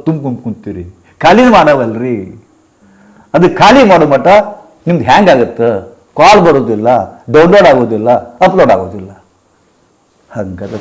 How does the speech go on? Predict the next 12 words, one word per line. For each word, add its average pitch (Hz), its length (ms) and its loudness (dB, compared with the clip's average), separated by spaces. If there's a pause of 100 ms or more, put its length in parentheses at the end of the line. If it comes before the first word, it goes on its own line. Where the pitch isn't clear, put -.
ಪರಿಸ್ಥಿತಿ. 98 540 -20 (1800)
ಅದು 208 120 0 (140)
ಖಾಲಿ 240 260 2 (100)
ಮಾಡ್ಬೇಕು, 101 460 -6 (560)
ತುಂಬಿದ್ದನ್ನು 214 460 2 (100)
ಖಾಲಿ 220 220 4 (100)
ಮಾಡ್ಬೇಕು, 135 360 -2 (300)
ಇಲ್ಲಿ 269 140 4 (100)
ಖಾಲಿ 262 240 4
ಇದ್ದದ್ದು 277 320 4
ತುಂಬ್ಬೇಕು. 233 420 2 (720)
ಹೆಂಗದ, 214 380 2